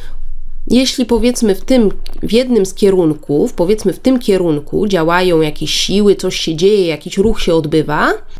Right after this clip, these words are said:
to ruch w kierunku prostopadłym,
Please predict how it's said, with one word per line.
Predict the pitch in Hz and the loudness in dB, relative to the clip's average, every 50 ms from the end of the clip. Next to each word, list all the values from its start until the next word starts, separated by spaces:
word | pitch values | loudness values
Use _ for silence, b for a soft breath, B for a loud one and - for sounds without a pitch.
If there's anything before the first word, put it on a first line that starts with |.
| b - - | b -4 0
to | - 226 | 2 2
ruch | 240 294 349 - - | 4 2 0 -2 -4
w | - | -4
kierunku | - 285 277 277 311 311 302 - 233 | -2 0 2 2 2 2 0 -2 -4
prostopadłym, | - - 254 269 311 - - - 285 247 - - 202 175 165 156 156 160 170 196 262 339 | -2 0 0 0 0 0 -2 -2 -2 -2 -2 -2 -2 -2 -2 -2 -2 0 0 2 2 2